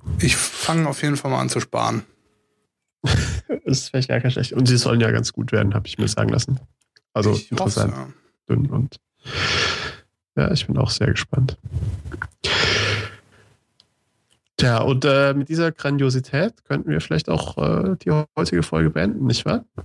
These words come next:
Speaker 1: Ich denke,
Speaker 2: Ähm,
Speaker 1: das
Speaker 2: jetzt, äh, jetzt, wo alle wissen, dass sie sparen müssen, bis es ein, äh, neues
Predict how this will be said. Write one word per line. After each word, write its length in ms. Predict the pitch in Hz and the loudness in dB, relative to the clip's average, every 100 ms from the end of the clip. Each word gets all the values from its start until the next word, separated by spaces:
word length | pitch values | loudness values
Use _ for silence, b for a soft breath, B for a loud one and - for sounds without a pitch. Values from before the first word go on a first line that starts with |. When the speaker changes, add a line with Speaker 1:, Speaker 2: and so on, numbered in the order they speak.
| - _ _ _ _ _ _ | -16 _ _ _ _ _ _
Speaker 1:
Ich 100 | - - - - | -4 -4 -4 0
denke, 280 | 120 127 123 | 2 2 2
Speaker 2:
Ähm, 300 | 123 135 - _ _ _ _ - 92 - B B | 2 0 -2 _ _ _ _ -2 -2 -2 B B
Speaker 1:
das 200 | 135 B - | -2 B 0
Speaker 2:
jetzt, 320 | 131 131 - _ _ _ _ _ - _ _ 127 | 0 0 -4 _ _ _ _ _ -20 _ _ 0
äh, 140 | 123 | 2
jetzt, 260 | 131 - - | 2 0 -2
wo 60 | |
alle 220 | - 135 | 0 2
wissen, 340 | 135 147 160 143 | 0 -2 -4 -2
dass 340 | 123 - - | 0 0 -2
sie 420 | - 123 120 120 120 | -2 0 2 2 0
sparen 480 | - 113 117 139 | -2 -4 -2 0
müssen, 360 | 143 156 - 160 156 | 0 0 -2 -2 0
bis 180 | 131 | 0
es 240 | 135 123 - | 2 0 -2
ein, 440 | - 123 120 113 | -2 0 0 0
äh, 180 | - 120 | 0 0
neues 320 | 113 117 110 | 0 0 0